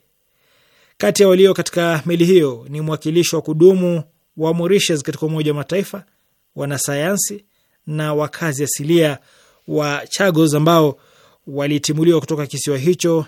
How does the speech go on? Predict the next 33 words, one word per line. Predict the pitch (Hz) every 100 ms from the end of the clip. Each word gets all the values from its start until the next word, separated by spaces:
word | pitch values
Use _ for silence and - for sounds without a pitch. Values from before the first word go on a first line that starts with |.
| -
na | 185
Uingereza | 190 175 185 165 151
karne | 151 143
moja | 156 151
iliyopita | 139 135 185 170 147 _ _ _ -
ili | 160 156
jeshi | 143 196 -
la | 196
Marekani | 180 170 190 185 170 _ _ _ _
liweze | 151 147 151 156 143
kujenga | 147 147 160 156 139
kituo | 127 135 131
chake | - 139 135
hapo. | 123 185 151 - _ _ _ _ _ -
Umoja | 175 175 165
wa |
Afrika | 151 202 208
tayari | 175 175 185 180 160 _ _ _ _ _ _
umeshaitaka | 151 147 170 180 165 196 180
Uingereza | 180 175 190 185 135 120 - -
kuondoka | 151 151 160 156
katika | 147 - - 143 139 131 -
visiwa | 131 147 - 165 156
vya | 147 143
Chagos | - 196 180 151 - - - - _ _
baada | 143 151 156
ya | 151
muhula | 147 135 160
iliyopewa | 151 147 147 185 175 170 139
na | 143
Umoja | 143 147 156 143
wa |
Mataifa | 143 - 175 - 135